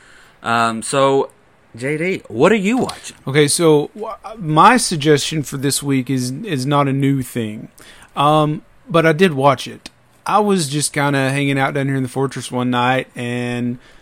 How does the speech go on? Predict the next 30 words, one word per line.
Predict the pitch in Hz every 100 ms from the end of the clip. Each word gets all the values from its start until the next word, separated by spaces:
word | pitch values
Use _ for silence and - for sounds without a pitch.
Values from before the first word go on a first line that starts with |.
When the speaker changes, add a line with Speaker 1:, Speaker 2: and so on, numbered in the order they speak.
| _ -
Speaker 2:
uh, | 131 123 123 -
stumbled | - - 160 160
upon | 147 147 139 139 139 135
Scott | - - 147 143
Pilgrim | 151 143 139
versus | 131 127 - 117
the | 135
World | 131 214 196 135
on | 127 127
Speaker 1:
Ah. | 170
Speaker 2:
Netflix, | 202 101 95 92 - - - -
a |
movie | 143 160 165
I've | 156 143
seen | - 151 147 143
dozens | 160 226 180 147 139 113
of | 113
times, | 104 110 107 117 127
but | 135
I | 131
was | 131 131
like, | 131 131
"You | 214
know | 202
what? | 180 170 165 - - - - - - -
Uh, | 147 143 139
another | 151 160 151
time | 127 123 123
won't | 120 113
hurt." | 120 127